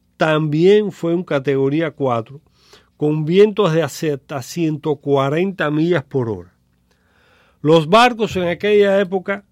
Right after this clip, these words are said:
no tenían más que radio, y posiblemente Morse, y los ciclones no se podían seguir como ahora por satélite y aviones que reportaban constantemente sus coordenadas.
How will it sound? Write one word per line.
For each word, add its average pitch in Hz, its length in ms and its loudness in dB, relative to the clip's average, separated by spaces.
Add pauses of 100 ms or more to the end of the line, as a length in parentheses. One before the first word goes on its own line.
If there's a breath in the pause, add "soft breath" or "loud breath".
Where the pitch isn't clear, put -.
(340)
no 170 200 -2
tenían 190 420 0
más 160 220 -2
que 160 240 -2
radio, 120 500 -2 (300)
y 165 80 -20
posiblemente 139 800 -4
Morse, 117 460 -8 (520 soft breath)
y 165 140 -2
los 214 240 2
ciclones 196 500 0
no 180 220 -2
se 190 160 -4
podían 170 440 -2
seguir 160 440 -4
como 151 280 0
ahora 131 380 2
por 123 220 -10
satélite 139 720 -4
y 131 80 -2
aviones 147 540 -4
que 131 100 -6
reportaban 127 720 -4 (440)
constantemente 139 880 -6
sus - 220 -14
coordenadas. 110 680 -10